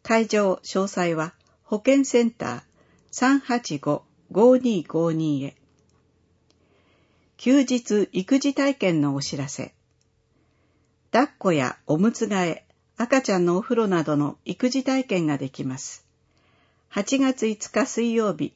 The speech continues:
から二十六日水曜日にウェブフォームから申し込み。二次元コードがあります。日時、八月三十日日曜日、九時三十分からと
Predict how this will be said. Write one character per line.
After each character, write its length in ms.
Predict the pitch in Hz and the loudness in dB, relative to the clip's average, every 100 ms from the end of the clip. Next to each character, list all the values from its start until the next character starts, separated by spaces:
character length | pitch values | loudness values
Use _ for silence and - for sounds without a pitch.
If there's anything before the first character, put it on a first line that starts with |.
| _ | _
か 120 | - 139 | -8 -4
ら 200 | 139 - _ _ - | -4 -8 _ _ 2
二 160 | 262 | 2
十 240 | 262 214 185 | 4 2 4
六 240 | 185 190 | 2 2
日 260 | 190 190 185 | 0 -2 -8
水 320 | - 240 233 | -2 0 2
曜 200 | 226 190 | 2 0
日 120 | 151 | 0
に 220 | 139 131 _ _ _ | -2 -4 _ _ _
ウ 80 | 180 | 2
ェ 80 | 220 | 4
ブ 140 | 262 285 | 4 4
フ 160 | 285 | 4
ォ 40 | 262 | 4
ー 20 | |
ム 100 | 175 | 0
か 160 | - | -2
ら 180 | 147 - 147 | -6 -6 -4
申 180 | 156 | -4
し 140 | 165 - | -4 -8
込 120 | 147 | -6
み。 180 | 135 - _ _ _ _ _ _ _ _ - | -6 -8 _ _ _ _ _ _ _ _ -2
二 120 | 202 | 0
次 120 | 262 | 4
元 180 | 269 262 | 4 2
コ 200 | - 240 | 2 2
ー 20 | |
ド 120 | 190 | 2
が 120 | 143 135 | 0 -2
あ 40 | |
り 120 | 139 | -6
ま 160 | 131 143 | -10 -10
す。 260 | - - _ _ _ _ _ _ _ _ _ _ _ _ _ _ | -16 -20 _ _ _ _ _ _ _ _ _ _ _ _ _ _
日 300 | 233 226 170 | -4 -2 -4
時、 240 | 143 139 - _ _ _ _ _ | -4 -6 -8 _ _ _ _ _
八 320 | - 208 208 277 | -4 -4 0 2
月 220 | 277 269 | 2 0
三 300 | - 262 247 | -2 0 2
十 180 | 240 226 | 0 2
日 320 | 143 147 - | 0 -2 -2
日 320 | 165 180 214 | -2 -2 -4
曜 220 | 220 185 | -2 -2
日、 160 | - - _ _ _ _ - | -4 -12 _ _ _ _ -4
九 120 | 277 | -2
時 160 | 240 | 0
三 260 | 214 233 240 | -2 0 0
十 140 | 247 | -2
分 300 | 247 - 165 | -6 0 0
か 160 | 160 151 | 0 -4
ら 140 | 147 | -4
と 260 | 143 135 143 | -4 -6 -6